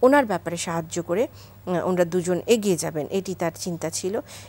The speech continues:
এরপরে আসে একটি ঘটনা দিয়ে আমি শেষ করে দিব, সেটি হচ্ছে ফাতিমা একবার নবী সাল্লাল্লাহু আলাইহি ওয়াসাল্লাম অনেক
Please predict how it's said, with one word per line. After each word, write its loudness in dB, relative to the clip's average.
এরপরে 4
আসে 0
একটি -4
ঘটনা -2
দিয়ে -4
আমি -2
শেষ -4
করে -2
দিব, -8
সেটি 0
হচ্ছে 2
ফাতিমা 0
একবার 0
নবী -2
সাল্লাল্লাহু -
আলাইহি -4
ওয়াসাল্লাম -4
অনেক -4